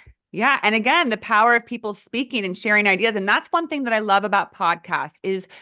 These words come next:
you never know what expression, what statement, what voice you might share that might, you don't know whose ears it will land in. You don't know the ripple effect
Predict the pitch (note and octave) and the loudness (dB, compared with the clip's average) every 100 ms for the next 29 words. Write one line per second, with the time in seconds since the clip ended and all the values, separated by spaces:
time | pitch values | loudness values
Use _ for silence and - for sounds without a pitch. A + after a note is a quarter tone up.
0 | _ - G#3+ A3+ A3 A3 C#4 C#4 G#3 E3 | _ -4 -2 2 2 2 2 0 2 2
1 | F3 D4 - F#3 G3+ G3+ - - - _ | 0 -4 -8 0 2 2 -2 -14 -16 _
2 | _ _ - E3 - - G#3+ A3 D#4 D#4 | _ _ -8 -8 -8 0 0 0 0 0
3 | F4 G4 - F#3+ - - - F#3 F#3 A#3 | 0 -2 -2 -2 -2 -6 -4 -2 -2 -2
4 | B3+ C#4 F#3 F#3 F3 - _ F3 F#3+ G3+ | -2 -4 -2 -2 -2 -8 _ -8 -2 0
5 | A3+ A3 - G3+ G3 F3+ - C4 C4+ G#3 | 0 -4 -6 -2 0 -2 -4 0 2 2
6 | F#3+ - _ F3+ F#3+ F#3 - _ G3+ A#3 | 0 -2 _ -2 0 0 -4 _ -4 -2
7 | A#3 - E4+ - _ G#3 G#3 G#3 F#3+ F#3 | -2 -4 -6 -8 _ 0 2 2 0 -2
8 | E3+ D#3 D#3+ D#3+ C3+ - F#3+ - G3+ G3+ | -2 -4 -6 -8 -12 -12 -16 -6 0 2
9 | G3+ G#3+ G3+ F3 F#3 G3 F3 - D#3 D3+ | 2 2 2 0 0 0 -4 -2 -2 -2
10 | - | -10